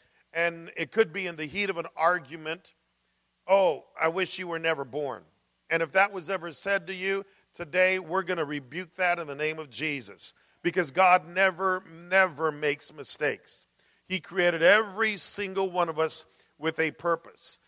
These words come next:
I refer to Psalm one thirty-nine, verse thirteen. It says, "For you created my inmost being.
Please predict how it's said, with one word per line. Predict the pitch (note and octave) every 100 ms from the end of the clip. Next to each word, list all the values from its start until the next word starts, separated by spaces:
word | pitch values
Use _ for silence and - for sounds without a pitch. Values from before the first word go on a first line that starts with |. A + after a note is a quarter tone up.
| _ -
I | D#3
refer | D#3+ D#3 G3+ G#3+
to | G#3 G3 F3+
Psalm | - - F#3 F#3
one | F3+ F3
thirty-nine, | D#3 E3+ D#3 D#3+ D3 G#2+ - _ C3
verse | A#2 D#3 -
thirteen. | - - D#3 D3 F3 E3+ E3 _ _ _ _ _ _ _ _
It | C#3+
says, | - F3 D#3
"For | E3+
you | E3+ G#3+
created | F3+ G3+ G3 G3
my | F3
inmost | D#3+ F3+ F3 F3+ - C#3+
being. | D3+ C#3+ D#3+